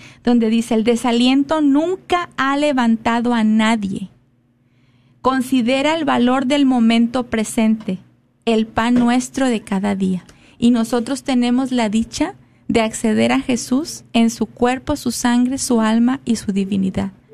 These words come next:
todos los días, sacramental o espiritualmente, dependiendo de, de la situación de cada hermano.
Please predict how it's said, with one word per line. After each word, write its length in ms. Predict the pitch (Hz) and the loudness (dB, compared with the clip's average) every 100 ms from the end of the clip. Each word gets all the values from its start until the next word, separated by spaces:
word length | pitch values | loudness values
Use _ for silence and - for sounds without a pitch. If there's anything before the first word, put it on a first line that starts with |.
| - - | -20 -6
todos 440 | 254 233 240 254 240 | -2 -2 -2 -2 -2
los 180 | 208 | -2
días, 300 | 196 202 - - - | -2 -6 -12 -20 -6
sacramental 640 | - 240 240 233 240 330 311 - _ | -4 2 2 2 0 -2 -4 -14 _
o 160 | - 226 | -2 0
espiritualmente, 840 | 220 233 214 214 208 208 190 202 | 0 -2 -2 0 0 2 0 -2
dependiendo 540 | 196 196 196 202 190 202 | -2 0 0 2 0 0
de, 180 | 196 190 - | -2 -4 -4
de 120 | 190 | -2
la 140 | 185 | -2
situación 440 | 196 196 196 196 185 | -2 -4 -4 0 0
de 80 | 190 | -2
cada 180 | 185 180 | -4 -2
hermano. 280 | 185 190 | -2 -4